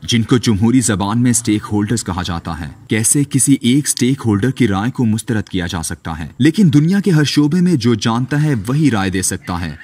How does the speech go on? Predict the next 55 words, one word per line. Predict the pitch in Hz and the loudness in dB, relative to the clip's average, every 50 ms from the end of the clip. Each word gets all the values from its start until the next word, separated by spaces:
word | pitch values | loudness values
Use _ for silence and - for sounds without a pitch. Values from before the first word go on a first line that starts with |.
| - - | -12 -6
और | 95 101 104 | -4 -4 -4
जो | 90 - 113 110 | -2 0 0 0
जितना | 98 - - 101 - - 139 135 131 | 0 0 -4 -4 -4 -2 -2 -2 0
जानता | 110 - 107 98 104 107 - 113 | 0 -2 -2 -2 -2 -2 -2 -2
है | 113 120 | 0 0
उसकी | 117 110 - - 110 | 0 0 0 0 -2
राय | 101 95 95 104 110 | -2 -2 -2 -4 -4
की | 107 - 120 | -4 -2 -2
उतनी | 110 - - 120 - _ - 151 | -2 -2 -4 -6 -4 _ -2 0
ही | 147 147 147 123 | 0 2 0 0
अहमियत | 92 104 95 90 92 107 120 113 - - | -2 -4 -4 -2 -2 -2 -2 -2 -4 -6
होती | 95 85 - - 85 | -10 -8 -8 -8 -8
है। | 85 76 67 71 - _ _ - | -8 -10 -12 -14 -20 _ _ -2
अमराज़े | 127 131 120 127 139 160 - 185 185 | 0 2 2 2 0 0 0 0 0
कल्ब | 175 - 147 160 170 | 0 0 0 0 0
के | 165 - 185 | 0 0 0
लिए | 160 156 165 180 175 | 0 2 2 0 2
उसके | - 151 143 - - 180 165 - - | 2 0 -2 0 0 -2 -2 -2 -2
आला | 120 151 151 160 | -2 -2 -2 -2
तरीन | 151 - 120 120 131 147 139 | -2 -2 0 0 2 2 2
माहिरीन | 113 107 104 107 107 113 127 143 | 2 0 0 0 0 0 0 -2
की | 143 - 143 | 0 0 0
राय | 107 104 101 101 113 | 0 0 0 -2 -2
को | 127 - 135 | -4 -2 -2
ही | 131 135 135 | 0 0 0
अहमियत | - - 101 98 98 98 104 110 104 87 | 0 -2 -2 -2 0 0 0 0 -2 -2
दी | - 92 | -4 -6
जाएगी | 80 95 87 85 87 82 - 92 80 78 - _ - | -4 -4 -4 -6 -6 -8 -8 -8 -10 -10 -8 _ -4
और | 107 113 104 | -2 -2 0
उस | 107 - - | -2 -2 0
शोबे | - 117 120 123 156 | 0 0 2 2 2
में | 147 156 160 | 2 2 0
पचास | 151 - 107 - - 107 110 139 139 | 0 -2 -4 -4 -2 -4 -4 -4 -4
साल | - 131 110 117 | -2 -2 -4 -4
का | 123 - 135 | -4 -4 -4
तजुर्बा | 120 - 104 92 - 113 110 135 135 | -4 -2 -4 -2 -2 -2 -2 -2 -2
रखने | 123 101 - - 107 98 | -2 -4 -4 -4 -4 -4
वाले | 85 95 98 104 131 139 | -2 -2 -2 -2 -2 -2
वार्ड | 127 98 104 98 98 107 98 | -2 -2 -2 -2 -2 -2 -4
बॉय, | 98 101 98 104 123 143 151 | -4 -4 -4 -2 -2 -4 -4
डिस्पेंसर, | 131 107 101 - - - 107 110 127 127 - - 165 156 | -4 -6 -6 -6 -6 -4 -4 -4 -4 -2 -2 -2 -4 -4
बल्कि | 123 104 110 127 135 - 180 | -2 -2 -4 -2 -2 0 -2
बाज़ | 139 110 104 104 131 151 - | 0 0 0 -2 -2 -4 -4
दफ़ा | 160 151 - 165 151 | -4 -4 -2 -2 -2
जूनियर | 120 101 117 127 147 160 170 170 | 0 2 2 2 2 2 0 0
डॉक्टर्स | 131 101 104 101 117 - 147 143 | 0 -2 -2 -4 -4 -4 -4 -2
की | - - 127 | 0 0 0
राय | 98 95 95 110 143 | 0 0 -2 -4 -4
को | - 143 | -4 -4
भी | 127 127 151 156 | -2 -2 -2 -2
फैसला | - - 104 107 107 - 110 101 | -2 -4 -6 -6 -4 -4 -6 -6
साजी | - 101 95 101 104 143 | -4 -4 -4 -4 -4 -4
में | 143 151 143 | -4 -2 -2
शामिल | 123 - 98 98 123 139 131 | -4 -4 -4 -4 -2 -2 -2
नहीं | 107 95 98 92 | -2 -2 -2 -4